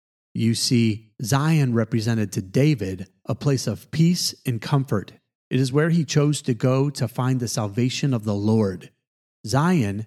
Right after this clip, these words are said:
as we move forward, becomes the city in which the Lord will dwell.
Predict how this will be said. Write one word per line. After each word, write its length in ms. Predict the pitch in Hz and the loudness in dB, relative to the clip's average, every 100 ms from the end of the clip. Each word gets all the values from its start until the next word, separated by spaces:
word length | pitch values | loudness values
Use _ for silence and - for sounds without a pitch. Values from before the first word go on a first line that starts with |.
| - - | -10 -6
as 160 | 117 | -2
we 100 | 117 | 0
move 240 | 110 107 98 | 0 0 -2
forward, 540 | 139 156 104 92 117 - _ _ | 0 0 0 -6 -14 -16 _ _
becomes 360 | - 135 151 135 | -2 0 0 0
the 140 | - | -2
city 380 | 127 - 160 185 | -4 0 2 2
in 140 | 196 147 | 2 2
which 280 | 139 - | -2 -2
the 120 | - 139 | -2 0
Lord 300 | 123 117 113 | 0 -2 -2
will 140 | 120 | -4
dwell. 640 | 110 127 143 127 92 - | -2 0 2 2 -2 -10